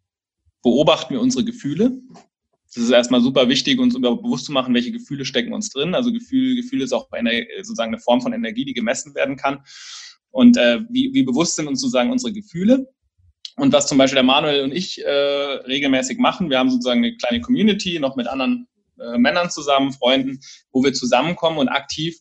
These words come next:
über unsere Gefühle sprechen. Das heißt, wir setzen uns zusammen und sagen, was geht gerade in mir vor?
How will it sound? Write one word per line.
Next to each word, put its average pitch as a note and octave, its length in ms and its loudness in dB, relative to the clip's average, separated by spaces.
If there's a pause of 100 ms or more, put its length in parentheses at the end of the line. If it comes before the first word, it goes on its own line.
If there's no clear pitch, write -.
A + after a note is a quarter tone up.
über C#3 160 -2
unsere B2+ 200 0
Gefühle C3 300 -4
sprechen. G#2 440 -6 (140)
Das - 240 -4
heißt, - 640 -4
wir C3 340 4
setzen - 280 -2
uns D#3 200 -6
zusammen C3 440 4
und D3 100 -2
sagen, C#3+ 220 0
was C#3+ 220 0
geht D#3+ 240 -2
gerade C#3+ 260 2
in D3 140 -10
mir D3+ 160 -8
vor? - 380 -8